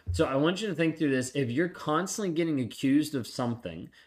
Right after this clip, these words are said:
if you're constantly having to defend yourself against something that you know is not true,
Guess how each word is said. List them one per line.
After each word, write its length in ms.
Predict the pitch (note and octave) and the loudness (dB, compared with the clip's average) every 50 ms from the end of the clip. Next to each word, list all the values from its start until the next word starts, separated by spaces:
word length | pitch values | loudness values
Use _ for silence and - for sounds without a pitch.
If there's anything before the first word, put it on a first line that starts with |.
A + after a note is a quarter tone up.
| _ | _
if 120 | - B2+ B2 | -2 0 0
you're 120 | C3+ C#3+ | 0 0
constantly 480 | B2+ - D#3 D#3 E3 F3 E3+ - F#3 E3 | 0 0 -2 -2 -2 -2 -2 -2 0 0
having 240 | D#3 D#3 D3+ D#3 C#3 | 2 2 2 0 0
to 60 | B2+ | 0
defend 500 | A2+ G#2+ A2+ A2 - - B2+ C3 C#3+ D#3+ | -2 -2 -4 -6 -6 -6 -4 -2 0 0
yourself 340 | D#3+ D#3 D#3+ D3 B2+ A2+ A2 | 0 0 0 0 -2 -2 -2
against 380 | A#2 G2+ C3 C#3 D3 C#3+ - - | -2 0 0 0 0 -2 -4 -2
something 400 | E3 D#3 D#3 D3 - C#3+ B2 A#2 | -2 -2 -2 -2 -2 -4 -4 -4
that 140 | A2+ - | -4 -4
you 120 | - B2 B2 | -2 -2 -2
know 340 | A#2+ A#2 B2+ B2 C#3 E3 F3+ | 0 -2 0 2 2 2 2
is 120 | E3 D3+ | 2 0
not 220 | D#3+ C#3+ - - | 0 -2 -4 -6
true, 360 | - - - A#2+ A2+ A2+ A#2 | -8 -4 0 2 4 4 2